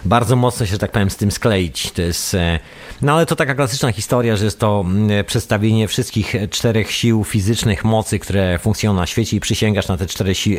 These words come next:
fizyczne moce, zaprzysięgasz im duszę, de facto, na tym to polega. No i, e, jak zaprzysięgniesz im duszę, przechodzisz przez kolejny stopień wtajemniczenia, zostajesz, e, kolejnym wielkim masonem, czy jakoś tak. Nie wiem, nie byłem masonem nigdy,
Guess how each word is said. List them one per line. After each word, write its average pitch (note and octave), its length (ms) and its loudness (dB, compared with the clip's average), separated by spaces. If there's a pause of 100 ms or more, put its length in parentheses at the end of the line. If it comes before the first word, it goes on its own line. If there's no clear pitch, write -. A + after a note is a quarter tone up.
(140)
fizyczne A2 460 0
moce, G#2 300 2
zaprzysięgasz G#2+ 720 0
im F#2 120 2
duszę, C#3 380 0 (380)
de G2 140 2
facto, A2+ 580 0 (220)
na F2+ 200 0
tym F#2 120 0
to F2+ 100 -2
polega. F#2+ 480 0 (680)
No A#2+ 180 4
i, B2+ 220 2
e, A#2 320 2
jak A2 200 2
zaprzysięgniesz G#2+ 560 0
im F#2 100 2
duszę, G2+ 480 0
przechodzisz F2 420 -2
przez - 420 -4
kolejny F2 600 2 (360)
stopień F2+ 600 0 (160)
wtajemniczenia, G#2+ 1000 0
zostajesz, G2 800 0
e, F#2+ 380 2
kolejnym G#2+ 520 2
wielkim G2+ 400 0
masonem, G2 520 0
czy - 120 -4
jakoś G2+ 240 -4
tak. - 140 -4
Nie F#3 100 4
wiem, D#3 100 2
nie D#3+ 100 2
byłem E3 160 2
masonem D3 400 0
nigdy, A2 400 0